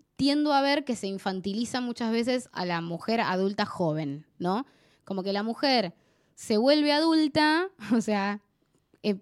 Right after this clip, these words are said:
empieza, digamos, su camino a la adultez, pero durante todo un periodo de juventud me parece que se le infantiliza demasiado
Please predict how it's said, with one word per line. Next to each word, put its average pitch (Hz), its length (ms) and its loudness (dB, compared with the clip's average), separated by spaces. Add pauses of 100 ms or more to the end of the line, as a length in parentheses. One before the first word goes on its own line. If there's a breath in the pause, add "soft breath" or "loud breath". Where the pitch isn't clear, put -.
empieza, 262 500 0
digamos, 254 300 4
su 226 180 -2
camino 262 360 0
a 285 60 0
la 285 100 0
adultez, 302 480 0
pero 226 220 -4
durante 226 340 -2
todo 320 240 -2
un 339 80 -2
periodo 285 420 0
de 254 100 4
juventud 285 680 2 (440 soft breath)
me - 60 -18
parece 254 220 0
que 262 60 2
se 233 80 -2
le 220 80 0
infantiliza 226 600 -2
demasiado 277 840 2